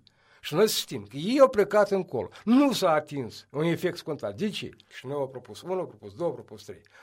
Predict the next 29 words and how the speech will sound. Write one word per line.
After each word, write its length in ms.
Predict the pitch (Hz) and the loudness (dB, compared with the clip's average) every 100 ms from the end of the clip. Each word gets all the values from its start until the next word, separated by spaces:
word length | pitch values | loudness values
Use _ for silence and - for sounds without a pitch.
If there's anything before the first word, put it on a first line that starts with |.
| - | 2
Noi 240 | 180 214 | 8 8
singuri 440 | 208 247 226 185 | 8 2 6 6
nu 120 | 180 151 | 4 0
știm, 440 | - 151 185 220 - - | -4 0 0 0 -8 -6
totuși, 420 | - 208 165 131 - _ _ _ - - - 120 | 6 6 6 -6 -10 _ _ _ -20 -20 -8 2
este 460 | 214 285 - 262 - | 8 8 6 -2 4
o 160 | 220 208 | 8 10
viziune 1000 | 208 214 165 220 214 196 151 127 120 113 | 8 2 4 2 4 4 2 2 -2 -4
în 120 | 147 | -4
casa 380 | 170 151 - 135 | 2 2 4 -2
asta 220 | 123 131 | -2 -4
a 60 | 127 | -2
noastră, 300 | 127 - 123 | -2 -4 -6
guvernul, 480 | 127 123 120 101 | -6 -4 -6 -6
sau 220 | 113 185 214 | -2 2 4
nu 140 | 196 | 2
este 260 | 127 104 104 | 0 -6 -12
o 40 | |
viziune? 460 | 107 104 107 104 107 - - | -14 -14 -14 -14 -16 -18 0
Sau, 320 | 196 196 - - - - - | 8 8 6 -8 -14 -12 -6
în 120 | 196 | -4
funcție 440 | 180 262 262 - 220 | 0 2 2 0 -2
de 120 | 202 | -2
situație, 720 | - - 202 139 107 113 113 _ - | -6 4 6 6 2 -6 -10 _ 0
ni 160 | 180 | 2
s-a 180 | 202 208 | 4 4
spus 360 | - 220 196 - | 2 -2 -2 -2
una, 380 | 180 160 143 - - | -2 2 2 0 -12
fugim 480 | - 175 151 156 135 | -8 -2 0 0 0